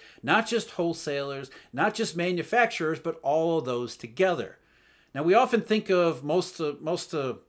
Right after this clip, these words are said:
we think of it in terms of the end user, how end u-, users end up buying products. And G D P accounting in a lot of ways reinforces this notion, which is we, G D P only pays attention to the value added as goods move their way through the supply chain.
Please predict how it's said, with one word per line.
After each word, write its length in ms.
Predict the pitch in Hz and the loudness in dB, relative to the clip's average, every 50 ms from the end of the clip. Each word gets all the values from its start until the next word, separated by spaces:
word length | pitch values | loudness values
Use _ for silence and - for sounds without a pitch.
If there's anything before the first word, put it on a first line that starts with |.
| _ _ _ _ - - _ _ _ _ - | _ _ _ _ -20 -20 _ _ _ _ -2
we 80 | 170 | 0
think 180 | 165 285 294 285 | 2 2 0 2
of 60 | 262 | 2
it 100 | 233 196 | 2 2
in 80 | 175 - | 2 -2
terms 400 | - - 190 180 180 175 139 151 | -4 -2 -2 0 0 0 -2 -2
of 140 | 143 123 | -4 -4
the 160 | 135 143 - - | -4 -8 -8 -8
end 260 | 143 147 147 139 123 | -6 -6 -6 -6 -8
user, 380 | 120 123 127 123 110 90 87 80 - | -6 -4 -4 -4 -4 -4 -8 -8 -4
how 200 | - 151 165 165 | -2 0 0 0
end 280 | 143 165 165 156 131 | 0 -2 -2 -2 -4
u-, 300 | 131 139 131 127 127 - - | -6 -6 -6 -8 -8 -10 -8
users 380 | 143 135 143 120 131 127 113 | -6 -4 -4 -4 -4 -6 -6
end 200 | 117 120 123 123 | -6 -6 -6 -6
up 140 | 127 98 - | -8 -8 -8
buying 340 | 107 101 101 107 107 104 98 | -6 -6 -6 -6 -8 -10 -12
products. 680 | - - - 165 185 185 120 85 - - - - - _ _ _ _ _ - | -12 -6 -2 0 0 0 0 -4 -8 -12 -16 -18 -18 _ _ _ _ _ -2
And 140 | 165 170 | -2 0
G 160 | 143 214 262 269 | 2 0 0 0
D 140 | 269 226 | -2 -4
P 240 | 226 - - 233 208 | -4 -4 -2 0 0
accounting 440 | 147 - - - 180 180 175 160 147 | 0 0 -2 -2 0 0 0 0 -2
in 60 | 131 | -2
a 60 | 123 | 0
lot 180 | 123 135 139 131 | 0 2 2 0
of 80 | 117 117 | 0 0
ways 260 | 120 120 120 110 131 | -2 -2 -2 -4 -4
reinforces 720 | 143 156 160 - - - 151 151 143 143 - 123 110 - | -4 -4 -4 -6 -6 -4 -2 -2 -2 -2 -4 -8 -10 -10
this 220 | - 117 110 - | -10 -12 -10 -8
notion, 400 | 127 143 175 190 175 - 139 113 | -4 -2 -2 -2 -2 -2 -4 -6
which 200 | 120 127 123 - | -6 -8 -6 -6
is 220 | 151 139 127 - - _ _ _ _ _ _ | -6 -6 -6 -8 -10 _ _ _ _ _ _
we, 160 | - 147 170 - - 175 | -6 -6 -6 -6 -8 -8
G 180 | 139 135 202 214 | -4 -2 0 0
D 100 | 208 - | 0 -2
P 220 | - 214 220 175 | -2 -4 -4 -4
only 180 | 165 175 180 165 | -4 -4 -4 -4
pays 260 | - 170 160 143 135 | -4 -4 -4 -4 -6
attention 400 | - - 147 131 123 - 123 110 | -8 -6 -6 -6 -6 -6 -10 -10
to 80 | - | -8
the 100 | 120 117 | -8 -6
value 360 | 104 104 127 127 131 127 120 - | -4 -2 0 0 0 0 -2 -2
added 320 | - 160 180 185 170 147 123 | 0 0 2 2 2 0 -2
as 200 | 131 139 135 117 | -4 -4 -6 -6
goods 340 | 110 120 151 151 135 113 113 | -6 -4 -4 -4 -4 -4 -6
move 220 | 127 135 131 123 | -8 -8 -6 -4
their 120 | 131 127 | -4 -4
way 200 | 110 110 107 107 | -4 -4 -6 -6
through 160 | 107 - 117 117 | -8 -8 -10 -10
the 60 | 113 | -10
supply 380 | - - - - 190 196 185 | -12 -12 -6 -4 -2 0 0
chain. 260 | - - - - - | -2 -4 -8 -14 -16